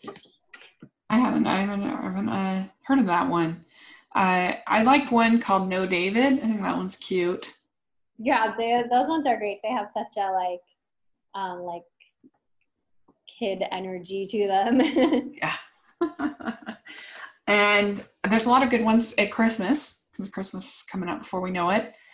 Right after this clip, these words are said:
Speaker 2: Um,
Speaker 1: Oh,
Speaker 2: but
Speaker 1: yeah, I love Christmas picture books. I have, like, a huge collection, and I put them around my tree and everything.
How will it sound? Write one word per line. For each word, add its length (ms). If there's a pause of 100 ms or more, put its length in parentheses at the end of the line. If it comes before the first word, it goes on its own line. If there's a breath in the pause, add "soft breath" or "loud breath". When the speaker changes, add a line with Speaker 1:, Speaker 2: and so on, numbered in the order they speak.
(220 loud breath)
Speaker 2:
Um, 140
Speaker 1:
Oh, 40
Speaker 2:
but 100
Speaker 1:
yeah, 180
I 140
love 300
Christmas 420
picture 280
books. 280 (100)
I 40
have, 260
like, 220
a 60
huge 320 (120)
collection, 480
and 240
I 80 (140)
put 140
them 140
around 300
my 200
tree 320
and 120
everything. 460